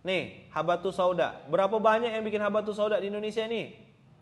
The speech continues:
Bisa ndak mencontoh rezekinya Vitabats? Ndak bisa. Yang lebih besar, yang lebih keren, banyak. Ngapa Yahman pilih Vitabats? Ya, saya pilih ini. Karena di antara sekian banyak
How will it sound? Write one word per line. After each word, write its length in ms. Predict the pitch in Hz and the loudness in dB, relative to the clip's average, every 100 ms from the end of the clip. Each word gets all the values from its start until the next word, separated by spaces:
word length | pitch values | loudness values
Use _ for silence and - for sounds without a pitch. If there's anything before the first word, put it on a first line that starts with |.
| _ - - - - - | _ -20 -20 -20 -20 -12
Bisa 400 | 151 190 190 254 | -4 -2 4 6
ndak 240 | 262 185 | 6 4
mencontoh 480 | 208 208 208 202 202 | 0 2 2 4 2
rezekinya 480 | 196 180 180 190 180 | 2 0 -4 -4 -6
Vitabats? 800 | 180 180 170 160 135 - - - - _ - - - - - | -4 -2 0 0 -2 -6 -20 -20 -20 _ -20 -20 -20 -20 -10
Ndak 160 | 190 175 | -6 -2
bisa. 720 | 277 339 - 151 120 92 82 - - - - - - - - - - - _ - | 0 -2 -2 -2 -2 -2 -8 -18 -20 -20 -20 -20 -20 -20 -20 -20 -20 -20 _ 2
Yang 180 | 214 226 | 4 6
lebih 120 | 233 214 220 | 4 2 0
besar, 400 | - 226 220 208 | 4 4 4 2
yang 160 | 214 | 0
lebih 240 | 214 214 214 - - | 0 0 -4 -14 -8
keren, 400 | 220 226 226 220 | 0 2 0 0
banyak. 560 | 277 302 226 285 247 175 - - - - - _ _ - | 4 6 4 2 0 -2 -10 -20 -20 -20 -20 _ _ -6
Ngapa 400 | 180 180 160 156 | -4 0 2 2
Yahman 340 | 147 147 147 | 0 -2 -8
pilih 240 | 143 139 135 | -6 -6 -8
Vitabats? 560 | 139 202 233 202 180 - - - | -6 -4 -2 -4 -4 -12 -20 -20
Ya, 120 | 90 - | -20 -20
saya 280 | - 123 190 269 - - _ _ _ - _ _ _ | -12 -10 -8 -12 -16 -20 _ _ _ -20 _ _ _
pilih 320 | 143 160 202 | -8 -8 -8
ini. 320 | 233 233 175 160 | -10 -14 -16 -10
Karena 240 | 160 190 | -8 -8
di 220 | 180 160 | -8 -6
antara 320 | 143 160 165 160 | -4 -4 -6 -6
sekian 240 | 160 156 | -6 -2
banyak 320 | 151 151 143 | -2 -4 -8